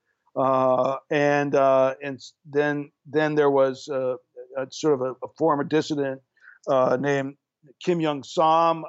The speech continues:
Uh, he was elected president. He was pretty middle of the road. And then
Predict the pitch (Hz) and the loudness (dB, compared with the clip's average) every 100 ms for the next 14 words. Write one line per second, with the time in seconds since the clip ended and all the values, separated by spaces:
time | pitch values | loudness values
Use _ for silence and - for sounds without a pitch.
0 | 160 143 131 151 165 143 147 147 143 143 | -6 -2 -2 -2 -4 -2 0 2 0 -4
1 | - 147 147 147 143 135 _ _ _ _ | -6 -4 -4 -6 -10 -12 _ _ _ _
2 | _ 156 170 - 180 143 147 143 139 135 | _ -2 -2 -2 -4 -2 0 2 2 0
3 | 131 147 147 139 135 135 156 160 151 | 0 2 4 2 0 -2 -2 -2 -6